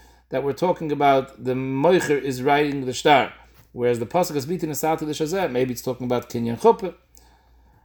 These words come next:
Akoponim, by Shtar Mechira, the Moicher writes the Shtar, by Shtar Kedushin, the Koine, the Baal writes the Shtar. V'amar Rav, Amar Rav Nachman, Kosev Le'al Aniyar, L'Cheres, Al Pi She'em B'Shav Pruta,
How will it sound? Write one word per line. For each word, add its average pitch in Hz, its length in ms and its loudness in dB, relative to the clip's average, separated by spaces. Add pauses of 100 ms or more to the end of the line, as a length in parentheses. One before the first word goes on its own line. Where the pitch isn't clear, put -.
(100)
Akoponim, 175 640 2 (500)
by 135 440 4 (140)
Shtar 143 320 0
Mechira, 160 500 0
the 123 380 0
Moicher 196 320 4
writes 180 240 0
the 175 80 -6
Shtar, 151 320 0
by 131 160 -4
Shtar 120 220 -4
Kedushin, 151 420 -4
the 135 100 -4
Koine, 160 360 -2
the 135 80 -4
Baal 135 240 2
writes 120 240 -2
the 113 80 -10
Shtar. 95 300 -8 (680)
V'amar 202 220 0
Rav, 190 160 2
Amar 151 240 0
Rav 165 260 2
Nachman, 143 200 -8
Kosev 175 360 -2
Le'al 143 340 0
Aniyar, 151 380 2
L'Cheres, 147 460 0
Al 156 160 -2
Pi - 80 -6
She'em 143 260 -6
B'Shav 120 320 -4
Pruta, 160 420 2